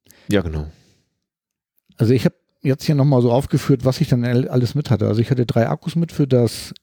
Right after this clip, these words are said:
Speaker 2: Handbike, weil wir in den Bergen gelernt haben, die Akkus sind relativ schnell alle.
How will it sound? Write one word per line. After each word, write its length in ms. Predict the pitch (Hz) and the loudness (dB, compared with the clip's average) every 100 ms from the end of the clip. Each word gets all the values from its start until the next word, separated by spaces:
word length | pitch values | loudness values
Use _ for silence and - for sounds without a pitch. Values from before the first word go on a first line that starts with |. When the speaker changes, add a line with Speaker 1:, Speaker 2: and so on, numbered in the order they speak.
| - | -6
Speaker 2:
Handbike, 540 | 101 165 - 202 - - _ _ _ _ _ _ _ _ _ _ _ _ _ _ _ _ _ _ - | -4 -4 -8 -10 -12 -20 _ _ _ _ _ _ _ _ _ _ _ _ _ _ _ _ _ _ -6
weil 220 | 113 110 | -2 0
wir 220 | 117 113 - _ _ _ - - | 2 0 -4 _ _ _ -20 -8
in 120 | 127 | -2
den 160 | 113 101 | -2 0
Bergen 260 | 113 123 | 0 2
gelernt 340 | 123 113 120 135 | 2 2 2 2
haben, 240 | 123 117 | 0 0
die 140 | 110 113 | -4 -4
Akkus 260 | - 139 | -4 -2
sind 160 | 131 117 | -2 0
relativ 340 | 120 120 123 | 2 2 -2
schnell 300 | - 117 110 | -4 -2 0
alle. 400 | - 143 123 160 | 2 0 0 -4